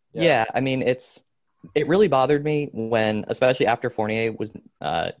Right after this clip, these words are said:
Speaker 2: you know, was in covid protocols, that they played Kemba against the Bucks and then didn't have him against the Knicks, and it worked out. They got blown out by the, by the Bucks, but they beat the Knicks anyway. Um, but that one, I was like, "That's just, like, bad planning,"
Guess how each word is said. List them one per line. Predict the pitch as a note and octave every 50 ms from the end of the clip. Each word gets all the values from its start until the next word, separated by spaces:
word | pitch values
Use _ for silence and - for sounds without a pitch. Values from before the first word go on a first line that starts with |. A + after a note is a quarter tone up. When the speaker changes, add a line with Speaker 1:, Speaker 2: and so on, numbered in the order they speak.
| _ _ _ _ _ _ _ _ - -
Speaker 2:
you | - G#2+
know, | E2+
was | E2+ F2 G2 A2
in | F#2+ F#2 F2+
covid | - A2 F#2 G#2+ G#2+
protocols, | - A#2+ A2+ A2+ - A#2 A#2 A#2 A2+
that | A#2 A2 -
they | - G2
played | - - - A2+ G#2+ G#2+ G2+ -
Kemba | - G2+ G#2 G#2+ F#2
against | F#2 G2 G2 F2+ F2+ - - - - - - - _
the | -
Bucks | F#2 E2 - G2 G#2 - - - - - -
and | A2 G2+ F#2+
then | F2 F2 F2 E2+ - _ _ _ _ - A#2+
didn't | - G#2+ G2 G2
have | - G#2+ G2 G2
him | G2+ F#2+ F#2
against | F2+ F#2+ F#2 -
the | - E2+
Knicks, | E2+ F#2+ G2 - - -
and | G2 G2+ G2+
it | - -
worked | - C#3+ C#3+ - -
out. | G2+ F#2+ G2+ A2+ G2 - -
They | - F#2+ F#2 F2 _ -
got | - F#2 -
blown | - G2+ F#2+ F#2
out | F#2 -
by | E2 F2+
the, | F2+ F2+ E2+ - _
by | - E2+
the | F2
Bucks, | F2 - A2 G#2 - -
but | - -
they | - F#2+ E2+
beat | - - G#2 G2 -
the |
Knicks | F2 E2+ E2+ -
anyway. | C3 C3+ C3 G2+ F2 F2 F2+ - - - - - _ _ _ _ _ _
Um, | - G#2+ G#2 G2+ G2
but | G2 A2+ -
that | C3 C#3+
one, | D3+ D#3+ C3 A2+
I | G#2+
was | G#2+ G2 F#2+ -
like, | G2+ F2 D#2 - _ _ _ _ _ _ _ _ _ _ _ _ _ _ _ _ _ -
"That's | A#2+ B2 -
just, | - G3 D#3+ -
like, | G2 F2+ E2+ - _ _
bad | - D2+ E2+ F2 E2+ -
planning," | - F#2 F#2 A#2 B2+ B2 C#3 C#3+ C#3